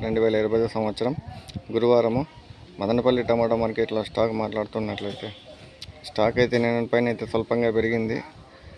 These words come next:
ఆ, మా నాణ్య మండీల్లో. ధరల విషయానికి వెళ్తే, బయట మార్కెట్ ధరల విషయాలు అయితే మాట్లాడుకున్నాం. ఇంకా నాసిక్, ఆ, ఇరవై కేజీల బాక్స్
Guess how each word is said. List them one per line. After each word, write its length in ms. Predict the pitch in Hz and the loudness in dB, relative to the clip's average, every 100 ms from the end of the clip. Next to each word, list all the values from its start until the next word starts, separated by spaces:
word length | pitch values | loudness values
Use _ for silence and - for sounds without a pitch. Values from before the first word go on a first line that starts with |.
| - - - - - | -20 -20 -20 -18 -6
ఆ, 40 | 110 | -2
మా 760 | 110 110 107 104 104 101 101 | -2 -2 -2 -2 -2 -2 -2
నాణ్య 260 | 110 113 117 | -2 0 0
మండీల్లో. 540 | 117 113 113 110 131 147 120 113 | 0 0 0 -2 -6 -8 -6 0
ధరల 240 | 110 113 | 2 2
విషయానికి 420 | 123 131 123 120 117 | 0 0 0 2 0
వెళ్తే, 220 | 110 107 | -2 -2
బయట 280 | 101 113 117 | 0 0 2
మార్కెట్ 360 | 120 117 110 | 0 0 -2
ధరల 220 | 104 104 | 0 2
విషయాలు 280 | 110 107 110 | 0 0 0
అయితే 120 | 107 | 0
మాట్లాడుకున్నాం. 640 | 107 104 107 107 107 107 151 - - - - - - - - - - | 0 0 0 -2 -2 -2 -4 -8 -12 -14 -16 -20 -20 -20 -20 -14 -6
ఇంకా 120 | 107 | -2
నాసిక్, 600 | 107 123 127 - 117 98 101 - - - - - - - - - - - - 90 | 2 2 2 -2 -4 -4 -8 -16 -18 -16 -14 -10 -6 -6 -6 -10 -10 -12 -10 -6
ఆ, 540 | 104 107 113 107 101 - - - - - | -2 0 2 0 -2 -8 -12 -12 -12 -6
ఇరవై 240 | 117 120 127 | 0 2 2
కేజీల 320 | 127 120 113 | 2 2 2
బాక్స్ 340 | 107 107 - | 2 0 -6